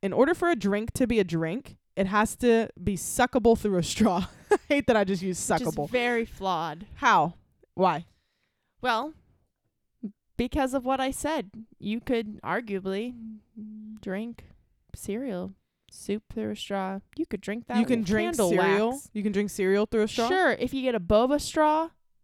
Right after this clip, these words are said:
Speaker 2: and Cheerios.
Speaker 1: We're talking about a standard straw here. Standard straw.
Speaker 2: Is boba a drink? Is it also boba? Yeah, it's boba.
Speaker 1: Boba tea.
Speaker 2: I don't like, I don't like
Speaker 1: You
Speaker 2: it.
Speaker 1: okay, okay. That you don't have to chew.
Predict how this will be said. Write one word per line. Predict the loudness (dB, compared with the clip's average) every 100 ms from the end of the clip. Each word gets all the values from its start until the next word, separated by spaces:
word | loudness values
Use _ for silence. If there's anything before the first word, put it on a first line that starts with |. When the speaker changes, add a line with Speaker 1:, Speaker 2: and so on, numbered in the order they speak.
| _ _ -8
Speaker 2:
and | -4 -4 -6
Cheerios. | -4 0 2 2 -2 -2 0
Speaker 1:
We're |
talking | 2 0
about | 0 0
a |
standard | -2 -4 -2 -2 -2
straw | -2 -2 -2
here. | -6 -10 -14 _ _
Standard | -10 -4 -2 2 2 0
straw. | -4 -4 -4
Speaker 2:
Is | -4
boba | -2 -2 -2 -4
a |
drink? | -4 -6 -8 -12 -20 _
Is | -10
it | -8
also | -8 -6 -6
boba? | -4 -4 -6
Yeah, | -8 -12
it's | -8
boba. | -6 -4 -6 -10 -6
Speaker 1:
Boba | -4 -4
tea. | -8 -10 -14 _
Speaker 2:
I | -10
don't | -8 -4
like, | -6 -6
I | -6
don't | -6 -4
like | 4
Speaker 1:
You | 6
Speaker 2:
it. | 6
Speaker 1:
okay, | 4 2 0 -2
okay. | -2 -4 -6 _ _ _ _ _ _ _ _ _ _ _ -6
That | -2
you | 2
don't | 4 2
have | 0 -8
to | -10
chew. | -8 -6 -6